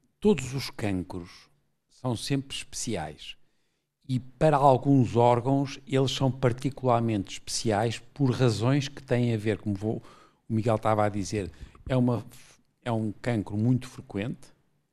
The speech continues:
e é um cancro que põe problemas muitíssimo sérios a muitos aspectos mais ligados com as pessoas do que com o cancro. Nós, felizmente, o, o cancro da mama, nós temos evoluído muito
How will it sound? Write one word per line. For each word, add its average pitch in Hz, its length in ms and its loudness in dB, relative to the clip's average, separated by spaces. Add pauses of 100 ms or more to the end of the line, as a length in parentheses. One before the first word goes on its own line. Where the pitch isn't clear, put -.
(600)
e 127 240 0
é 117 80 2
um 120 160 -2
cancro 123 440 -4
que - 160 -14
põe 131 300 0
problemas 123 720 -2 (360)
muitíssimo 131 680 0
sérios 131 720 -6 (100)
a 123 140 0
muitos 147 360 2
aspectos 135 640 -4
mais 135 320 2
ligados 117 560 0
com 135 180 -2
as 131 120 -2
pessoas 127 720 -4
do 117 180 -8
que - 180 -10
com 143 220 0
o 135 60 -4
cancro. - 560 -6 (540)
Nós, 120 300 2
felizmente, 113 840 -2
o, - 240 -8
o 117 160 -12
cancro 113 360 -4
da 101 120 0
mama, 107 340 -2
nós 117 200 -2
temos 113 280 -4
evoluído 110 440 -2
muito 117 580 4